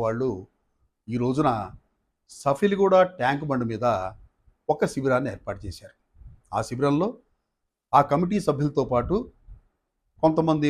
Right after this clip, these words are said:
పుర ప్రముఖులు కూడా ఇచ్చేశారు. శ్రీమతి వాణిశ్రీ గారు, ఆమె శిక్షకురాలు. ఆమె ఇక్కడ చాలామంది మహిళలకు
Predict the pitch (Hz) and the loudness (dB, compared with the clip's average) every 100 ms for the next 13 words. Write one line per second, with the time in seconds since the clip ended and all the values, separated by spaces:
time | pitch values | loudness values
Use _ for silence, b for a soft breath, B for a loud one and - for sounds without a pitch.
0 | 139 139 151 143 139 123 131 120 131 240 | 0 0 0 0 -2 -2 -2 2 2 0
1 | - - _ - - 156 160 90 _ _ | -10 -20 _ -16 -2 -2 -2 -12 _ _
2 | _ _ - _ _ _ _ _ _ _ | _ _ -20 _ _ _ _ _ _ _
3 | _ - 170 180 165 139 151 208 214 180 | _ -4 2 4 4 6 6 6 2 4
4 | 151 107 90 - _ _ _ - 117 127 | 4 4 -2 -16 _ _ _ -2 0 2
5 | 117 104 - - - - - 123 - 147 | -2 -4 -10 -20 -20 -20 -16 -10 -4 0
6 | 143 143 196 - _ _ _ _ _ _ | 2 2 0 -8 _ _ _ _ _ _
7 | _ - 160 175 165 160 131 110 - - | _ 4 6 6 4 6 6 4 -4 -8
8 | 120 147 185 190 190 156 107 113 156 165 | -2 2 2 0 -2 -4 -2 -2 2 2
9 | 156 139 | 2 -2